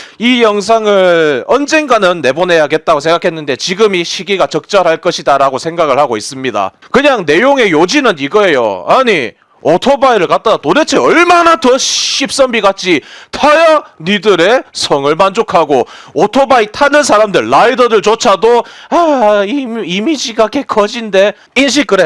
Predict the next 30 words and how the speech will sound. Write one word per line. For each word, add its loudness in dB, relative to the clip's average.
어, 0
인식 -4
그래, 0
더러운 2
거 0
인정하고 0
라이더들이 2
어느 0
정도 0
만들었다. 0
오케이, 0
알겠는데 0
도대체 0
이 -2
오토바이라는 0
물건을 0
갖다가 0
얼마나 2
얌전하게 0
타야 2
이 2
모두의 2
조건을 0
갖다가 0
충족을 -2
시킬까? -2
모두를 0
만족시킬 -2
수 -8
있을까? 0